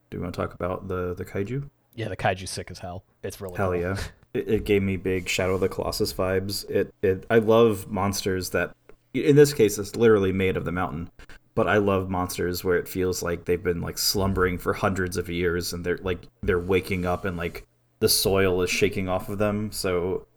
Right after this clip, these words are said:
Speaker 1: to have that distilled into, like, almost like a giant turtle mount, like, you know, from the mountain, Adamantoise from Final Fantasy coming out.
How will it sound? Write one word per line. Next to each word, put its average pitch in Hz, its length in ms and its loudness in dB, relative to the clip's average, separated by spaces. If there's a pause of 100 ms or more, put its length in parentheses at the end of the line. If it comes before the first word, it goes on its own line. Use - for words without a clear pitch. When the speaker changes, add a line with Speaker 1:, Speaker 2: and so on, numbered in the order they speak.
(220)
Speaker 1:
to 120 80 -4
have 98 220 2
that 90 180 -2
distilled 101 540 2
into, 90 720 -2 (180)
like, - 140 -4
almost 143 180 4
like 147 100 0
a 113 60 8
giant 110 460 0
turtle 190 580 2 (460)
mount, 151 340 -2
like, 104 220 0 (320)
you 113 100 -2
know, 98 300 -2 (300)
from 101 220 0
the 101 100 2
mountain, 101 640 0
Adamantoise 95 720 -2
from 90 160 -4
Final 92 240 -6
Fantasy 92 460 -4
coming 98 320 -4
out. 95 260 -4